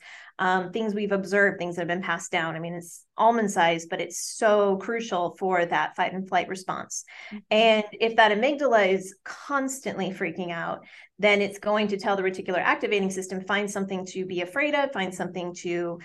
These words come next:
Speaker 1: um, match that reality, right, to the programs running. So it's, it's a receiver, but it's also a transmitter. And so it works both ways. And the, the biofield, so the nervous system is one of the most important pieces in our physical system,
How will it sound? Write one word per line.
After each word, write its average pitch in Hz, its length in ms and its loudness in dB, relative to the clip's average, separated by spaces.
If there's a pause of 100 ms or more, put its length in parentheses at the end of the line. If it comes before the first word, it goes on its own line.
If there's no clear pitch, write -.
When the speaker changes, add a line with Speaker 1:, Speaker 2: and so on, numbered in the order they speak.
(300)
Speaker 1:
um, 175 600 4
match 214 380 2
that 190 180 2
reality, 185 600 2
right, 170 260 -2
to - 100 -12
the 160 60 -12
programs 170 720 0
running. 156 340 -4
So 214 340 4
it's, - 460 -4
it's 233 220 -2
a 220 80 0
receiver, 302 460 0
but 220 160 0
it's 208 120 -4
also 220 280 2
a 175 60 -4
transmitter. 196 600 -6 (380)
And 214 160 -2
so 208 260 6
it 190 80 0
works 269 300 2
both 196 300 0
ways. 170 580 -2
And 202 480 2 (220)
the, 202 240 -4 (160)
the 202 80 0
biofield, 226 960 4 (400)
so 226 120 -4
the 247 100 0
nervous 330 360 4
system 311 240 -6
is 226 120 0
one 220 140 2
of 202 100 0
the 208 160 2
most 208 280 2
important 196 580 -4
pieces 190 400 -8
in 202 300 -6
our 175 140 -2
physical 185 560 -6
system, 254 580 -4